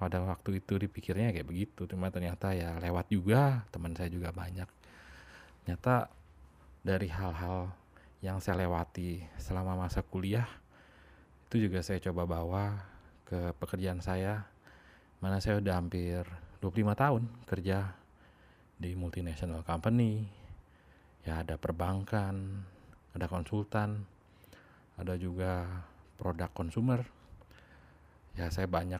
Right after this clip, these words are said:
belajar mengenai sales, jualan ke orang. Ada juga belajar soal marketing. Enaknya belajar tapi dibayar ya.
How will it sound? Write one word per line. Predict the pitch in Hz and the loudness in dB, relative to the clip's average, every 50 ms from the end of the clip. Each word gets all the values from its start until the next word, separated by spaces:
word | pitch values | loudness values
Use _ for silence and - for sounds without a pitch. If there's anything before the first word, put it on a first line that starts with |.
| - | -4
belajar | - 92 90 87 85 87 87 95 92 92 90 90 | -2 0 0 0 0 0 0 2 2 2 2 0
mengenai | 90 87 92 92 87 87 87 87 90 | -2 -4 -4 -4 -2 -2 -2 -2 0
sales, | - - 131 135 131 123 123 - - - - | 2 2 4 4 4 4 2 0 -4 -10 -8
jualan | - 98 92 90 90 90 95 | -6 -4 -2 -2 -2 -4 -4
ke | 95 - | -2 0
orang. | 95 98 107 110 113 107 104 107 107 107 104 - - - - - - - - - - - - - - - - - | 2 4 4 4 4 2 0 -2 -4 -6 -8 -10 -14 -20 -20 -20 -20 -20 -20 -20 -20 -20 -20 -20 -20 -20 -10 -8
Ada | 90 90 87 | -4 -4 -2
juga | 90 85 90 87 90 87 87 87 90 90 90 87 | -2 -2 -2 -4 -4 -4 -4 -4 -2 -2 -2 -2
belajar | 85 90 90 87 87 87 87 - - | -2 -2 -2 -2 -2 -2 -4 -4 -4
soal | - 87 90 | -4 -2 0
marketing. | 90 92 92 - - 120 - - 120 104 107 110 107 - - - - - | 0 0 0 0 0 0 2 2 2 2 2 -2 -4 -6 -10 -18 -10 -4
Enaknya | - 101 101 98 - - 113 110 104 | -2 0 0 0 0 0 0 2 2
belajar | 98 98 92 92 95 101 92 - | 2 0 0 2 2 0 0 0
tapi | - - - 101 98 | 0 -2 -2 -2 0
dibayar | 107 101 98 104 120 123 120 113 | 2 2 2 4 4 4 4 2
ya. | 117 127 123 | 2 0 -2